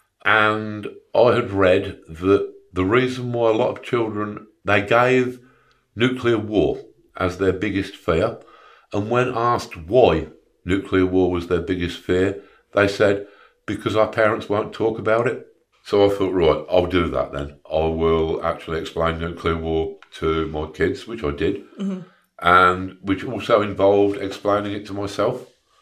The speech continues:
Speaker 1: And one of the things that struck me was that if we did have some world-ending nuclear cataclysm, what would that mean? And I thought, well, it would mean that, uh, every single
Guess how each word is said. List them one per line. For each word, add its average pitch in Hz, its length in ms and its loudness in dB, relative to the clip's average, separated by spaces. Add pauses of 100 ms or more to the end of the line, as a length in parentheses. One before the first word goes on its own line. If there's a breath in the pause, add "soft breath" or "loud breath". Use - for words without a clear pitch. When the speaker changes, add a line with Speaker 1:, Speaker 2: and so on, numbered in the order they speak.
(420 soft breath)
Speaker 1:
And 92 160 -8
one 127 120 0
of 135 100 -2
the 120 140 -10
things 104 220 -8
that 101 140 -14
struck 110 320 2
me 71 320 -6
was 98 240 -2
that 110 340 0
if 113 160 -8
we 120 100 -4
did 120 240 -2
have 87 300 -2 (400)
some 92 840 -4 (540 soft breath)
world-ending 98 880 0
nuclear 98 760 2 (160)
cataclysm, 107 720 -2 (360)
what - 260 -4
would 147 100 4
that 98 220 -2
mean? 73 400 -4 (180)
And 95 80 -2
I 101 60 -2
thought, - 240 -6
well, 131 180 2
it 85 100 -4
would 92 140 -6
mean 98 400 -2
that, - 380 -6
uh, 92 260 0 (600 loud breath)
every 120 320 -2
single 117 720 -8